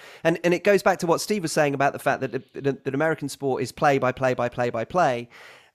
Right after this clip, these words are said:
But still, the similarity between the two is that you, you have a team with a style of play, but it's hard to define that style of play sometimes because there is always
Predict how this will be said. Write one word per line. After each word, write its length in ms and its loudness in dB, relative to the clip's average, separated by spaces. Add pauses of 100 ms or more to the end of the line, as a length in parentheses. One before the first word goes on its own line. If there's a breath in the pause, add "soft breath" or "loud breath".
(160)
But 160 2
still, 360 4
the 120 -2
similarity 540 2
between 240 -4
the 80 -4
two 240 0
is 120 -4
that 200 -4
you, 180 -10
you 200 -4
have 440 2 (320 soft breath)
a 60 2
team 380 2
with 240 6
a 140 2
style 500 2
of 160 -8
play, 480 2 (240 loud breath)
but 100 2
it's 120 2
hard 260 2
to 80 -6
define 420 2
that 160 2
style 360 2
of 100 -8
play 180 2
sometimes 540 -2
because 380 -4
there 220 2
is 120 2
always 340 2